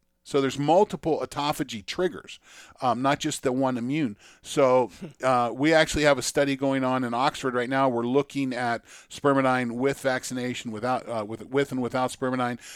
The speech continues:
We have a study that came out in Berlin, uh, it's now almost a year ago, showed human immune cells supplemented with spermidine stopped covid transmission eighty-five, ninety, ninety-two percent of the time. So when your immune system's working,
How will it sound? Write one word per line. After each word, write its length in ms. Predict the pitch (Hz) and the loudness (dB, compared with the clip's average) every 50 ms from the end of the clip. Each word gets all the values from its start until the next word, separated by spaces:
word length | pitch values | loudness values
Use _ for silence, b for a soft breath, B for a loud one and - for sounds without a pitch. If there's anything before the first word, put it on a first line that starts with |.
| B B B | B B B
We 120 | 135 143 151 | 2 4 4
have 100 | 143 131 | 4 4
a 40 | |
study 360 | 120 - - 151 143 147 143 131 | 2 0 2 2 4 4 4 2
that 100 | 120 - | -2 -2
came 260 | - 147 147 139 139 | -4 -2 -2 0 2
out 200 | 135 131 127 127 | 2 2 2 0
in 160 | 127 120 117 | -2 -4 -4
Berlin, 760 | 107 113 107 107 117 123 139 151 151 147 143 131 131 131 123 | -4 -4 -4 -2 0 0 2 2 4 4 2 2 0 -2 -4
uh, 460 | - 120 120 117 117 117 113 107 98 | -4 -4 -2 -2 -2 -2 -2 -4 -6
it's 220 | 110 117 - - 127 | -8 -10 -8 -6 -4
now 180 | 131 131 135 | 0 2 2
almost 340 | 135 127 131 131 123 - - | 2 2 2 0 -4 -6 -8
a 60 | 104 | -10
year 300 | 104 120 135 151 160 160 | -6 -2 0 2 2 2
ago, 400 | 147 123 123 120 113 110 113 - B B B B B B B B | 2 2 2 4 4 4 2 0 B B B B B B B B
showed 380 | B - - 143 135 127 120 - | B -2 4 6 6 6 4 2
human 280 | - 160 160 160 151 139 | -4 -4 -2 0 0 0
immune 340 | 131 131 143 151 165 170 | 0 2 0 0 0 0
cells 440 | 156 - - 139 131 127 127 123 - | -2 0 2 2 4 4 2 0 -2
supplemented 640 | - - 143 139 - 139 135 131 131 131 127 123 120 | 0 0 0 0 0 -2 -2 -2 -2 -2 -2 -2 -4
with 200 | 113 113 - - | -6 -8 -8 -4
spermidine 480 | - 131 135 135 135 131 123 120 120 - | -2 0 0 2 2 2 2 0 0 -2
stopped 300 | - - 131 123 - - | 0 0 0 0 0 -2
covid 300 | - 143 151 147 143 131 | 0 0 0 0 -2 -4
transmission 600 | - 127 123 123 110 113 127 120 - - 117 104 | -6 -6 -6 -6 -4 -4 -4 -4 -4 -6 -8 -6
eighty-five, 520 | 110 135 135 139 135 - 131 127 123 120 | -4 -4 -4 -4 -4 -4 -4 -4 -2 -2
ninety, 240 | 123 120 120 120 120 | -2 -2 -2 -2 -4
ninety-two 400 | 117 117 120 120 107 - - 120 | -4 -4 -6 -6 -6 -8 -10 -10
percent 240 | - 113 107 117 113 | -8 -8 -6 -6 -6
of 40 | 104 | -6
the 60 | 92 | -6
time. 220 | - 123 113 - _ _ - B B B B B B B B B | -8 -10 -10 -10 _ _ -20 B B B B B B B B B
So 220 | B - 147 139 | B 2 4 4
when 220 | 135 131 135 135 135 | 4 4 0 -2 -2
your 140 | 131 123 117 | -2 -2 -2
immune 380 | 117 131 143 160 175 202 208 | -2 -2 0 0 2 2 2
system's 480 | - - 175 160 - - 135 127 113 - | 2 2 2 2 2 0 -2 -2 -2 -2
working, 680 | 117 135 160 196 208 - - 135 117 113 110 107 107 | 2 4 6 6 6 4 2 -4 -6 -4 -6 -8 -10